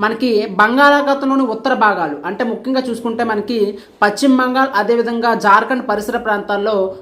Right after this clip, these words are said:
ఒక వాయుగుండ ప్రాంతం అయితే ప్రస్తుతం మనకి కేంద్రీకృతమై ఉంది. దాని ప్రభావంతో మనకి వచ్చేసి ఒడిస్సా, ఒడిస్సాలోని ఉత్తర భాగాలు, అదేవిధంగా పశ్చిమ బెంగాల్లోని చాలా ప్రాంతాలతో పాటుగా మనకి జార్ఖండ్, అదేవిధంగా ఛత్తీస్గఢ్లోని ఉత్తర ప్రాంతాలు, బీహార్లో పలు ప్రాంతాల్లో అయితే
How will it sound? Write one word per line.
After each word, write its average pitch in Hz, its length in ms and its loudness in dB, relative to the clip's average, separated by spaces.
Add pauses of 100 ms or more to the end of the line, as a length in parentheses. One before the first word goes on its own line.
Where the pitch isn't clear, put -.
(100)
ఒక 196 140 -4
వాయుగుండ 226 460 4
ప్రాంతం 226 380 -2
అయితే 214 140 -6
ప్రస్తుతం 220 400 -6
మనకి 202 520 -4
కేంద్రీకృతమై 190 580 -2
ఉంది. 190 400 0 (220)
దాని 208 260 6
ప్రభావంతో 269 480 4
మనకి 233 360 -2
వచ్చేసి 220 340 -2
ఒడిస్సా, 233 600 0
ఒడిస్సాలోని 226 600 0
ఉత్తర 226 440 -2
భాగాలు, 208 440 2 (260)
అదేవిధంగా 247 460 0
పశ్చిమ 240 440 -2
బెంగాల్లోని 233 420 0
చాలా 214 280 2
ప్రాంతాలతో 208 540 -2
పాటుగా 190 540 -2 (260)
మనకి 202 220 -2
జార్ఖండ్, 202 580 2
అదేవిధంగా 214 420 -2
ఛత్తీస్గఢ్లోని 220 640 -4
ఉత్తర 208 260 0
ప్రాంతాలు, 196 540 0
బీహార్లో 202 460 0
పలు 196 200 0
ప్రాంతాల్లో 190 500 0
అయితే 185 440 -4